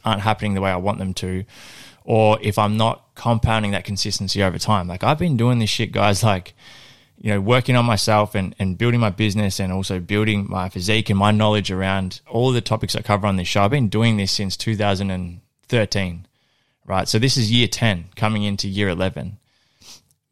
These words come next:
But my mindset around, you know, there's always more. There's always, there's always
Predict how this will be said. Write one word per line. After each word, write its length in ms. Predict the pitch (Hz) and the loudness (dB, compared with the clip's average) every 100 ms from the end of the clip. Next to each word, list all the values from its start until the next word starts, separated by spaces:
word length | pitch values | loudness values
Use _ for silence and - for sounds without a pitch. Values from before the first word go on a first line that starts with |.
| _ | _
But 340 | 117 113 107 - | 2 2 0 -4
my 500 | 104 101 101 98 92 _ _ _ _ _ - | 0 0 0 -4 -6 _ _ _ _ _ -4
mindset 520 | 104 107 113 113 95 | 0 2 2 2 0
around, 540 | 95 92 95 90 - - _ _ _ _ _ _ _ | 0 0 0 -2 -6 -12 _ _ _ _ _ _ _
you 100 | 90 | -8
know, 80 | 87 | -4
there's 220 | 98 - | -4 -2
always 320 | 110 110 95 | 0 0 0
more. 280 | 98 85 69 | -2 -4 -6
There's 180 | 98 95 | -4 -2
always, 380 | 110 117 104 - _ - | 2 2 0 -6 _ -8
there's 220 | 98 - | -6 -2
always 500 | 110 127 123 - | 2 4 2 0